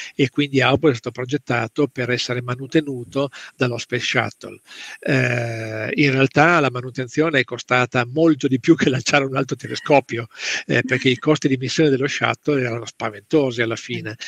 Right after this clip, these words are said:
Eh, non ha, lo, lo shuttle è stato abbandonato fondamentalmente perché è del tutto antieconomico, meravigliosa macchina, ma, eh, costava troppo. E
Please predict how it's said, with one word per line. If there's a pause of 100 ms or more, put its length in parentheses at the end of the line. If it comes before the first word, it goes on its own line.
(280)
Eh,
non
ha,
lo, (120)
lo
shuttle
è
stato
abbandonato
fondamentalmente
perché
è
del
tutto
antieconomico, (260)
meravigliosa
macchina,
ma, (300)
eh,
costava
troppo. (440)
E